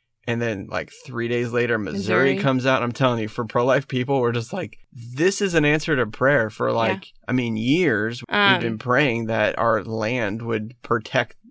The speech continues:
Speaker 1: the unborn and protect the innocent."
Speaker 2: Mm-hmm.
Speaker 1: And it's actually happening before our eyes, and it's incredible.
Speaker 2: Yeah, and if you've been courageous enough to share anything on <laughs> social media,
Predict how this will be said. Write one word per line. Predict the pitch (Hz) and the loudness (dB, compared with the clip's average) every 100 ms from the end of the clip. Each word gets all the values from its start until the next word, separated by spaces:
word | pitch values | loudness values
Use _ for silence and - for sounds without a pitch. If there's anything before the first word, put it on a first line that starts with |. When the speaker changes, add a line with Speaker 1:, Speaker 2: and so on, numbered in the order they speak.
| _ | _
Speaker 1:
the | 117 113 | -4 0
unborn | 117 113 110 113 113 113 113 _ _ - | 0 0 -2 0 0 -2 -6 _ _ -8
and | 107 | -4
protect | 117 113 120 117 | -4 -2 -4 -4
the | 110 | -4
innocent." | 113 120 104 90 87 - - - _ - | -2 -2 -4 -8 -10 -14 -20 -20 _ -10
Speaker 2:
Mm-hmm. | 208 202 208 _ | -8 -8 -10 _
Speaker 1:
And | 110 | -8
it's | 104 - _ _ 110 | -8 -10 _ _ -4
actually | 107 - 120 113 | -4 -4 -8 -6
happening | 110 107 - 110 107 | -2 -4 -4 -6 -6
before | 110 107 110 90 | -8 -6 -4 -2
our | |
eyes, | 67 98 - 120 | -2 -4 -8 -8
and | 110 | -8
it's | 104 110 | -8 -10
incredible. | 117 - - 117 101 80 78 120 - _ - - - - | -12 -14 -8 -6 -4 -6 -10 -14 -18 _ -20 -20 -14 -8
Speaker 2:
Yeah, | 202 185 | -6 -2
and | 208 | -2
if | 226 | 2
you've | 240 247 | 2 2
been | 254 233 | -2 -2
courageous | 220 190 190 202 - | -2 2 2 0 -4
enough | 214 208 - | 0 0 -2
to | 202 | -6
share | - 196 | -6 -4
anything | 185 196 - 196 | -4 -4 -4 -2
on | 190 | -2
<laughs> | 208 220 | -4 -2
social | 262 - 226 | -2 0 -2
media, | 214 196 220 226 240 | -2 0 2 2 0